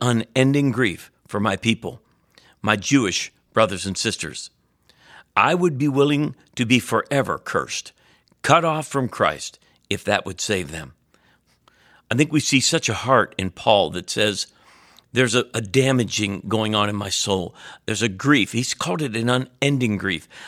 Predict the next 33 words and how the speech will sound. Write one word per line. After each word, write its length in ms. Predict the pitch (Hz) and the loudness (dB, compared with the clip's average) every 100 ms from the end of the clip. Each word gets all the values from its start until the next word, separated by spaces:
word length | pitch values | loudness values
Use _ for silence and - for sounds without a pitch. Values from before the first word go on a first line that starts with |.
| - | -2
a, 100 | - - | 0 2
a 140 | 127 | 2
bitter 440 | 117 92 147 160 | 0 4 6 6
sorrow 580 | 123 - 139 117 87 80 _ _ _ _ - | 4 0 0 0 -2 -4 _ _ _ _ -4
that 120 | 110 | -2
his 140 | 104 | 0
heart 220 | - 123 | 4 2
was 140 | - - | 2 -4
filled 280 | - 123 95 | 0 0 0
with. 240 | 87 - _ _ _ _ _ _ _ | -6 -8 _ _ _ _ _ _ _
And 120 | 123 127 | 2 2
it 100 | - | 2
so 320 | - 147 180 | 4 6 4
compelled 480 | 190 160 151 160 135 | 2 0 0 2 2
him 160 | 104 | 0
to 140 | 95 107 | -2 -4
reach 380 | 104 117 - - | 0 0 -2 -4
and 100 | 107 | -4
to 60 | 95 | -2
serve 380 | - 131 110 | 0 2 2
and 100 | 98 98 | -2 -4
to 60 | |
love 280 | 107 110 101 | 0 0 2
people 400 | 123 117 - - _ _ _ - - - _ | 2 2 0 -16 _ _ _ -20 -20 -20 _
and 100 | 123 | 2
to 60 | 117 | 2
care 300 | - 147 160 | 2 4 4
so 160 | - 135 | 2 2
deeply 340 | 123 143 110 | 4 4 2
for 140 | 107 | -2
the 100 | 110 | -4
people 300 | 101 127 - | -2 -4 -4
that 120 | 98 | -6